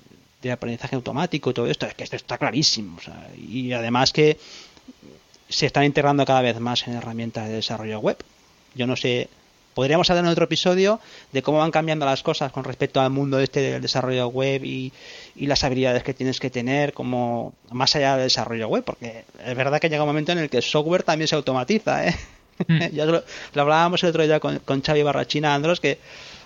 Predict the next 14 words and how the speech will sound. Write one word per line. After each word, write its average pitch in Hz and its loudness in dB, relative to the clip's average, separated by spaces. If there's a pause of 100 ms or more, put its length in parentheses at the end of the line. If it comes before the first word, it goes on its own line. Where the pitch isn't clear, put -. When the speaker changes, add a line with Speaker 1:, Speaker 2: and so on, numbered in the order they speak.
(200)
Speaker 1:
ostras, 165 0
que 110 -6
ciertas 120 -4
tareas 139 0
de 143 -2
desarrollo 143 -2
web 175 0 (320)
o 127 0
de 131 -4 (300)
diseño 147 0
web, 156 2 (340)
esto - -8
ya 170 0
no, 123 -6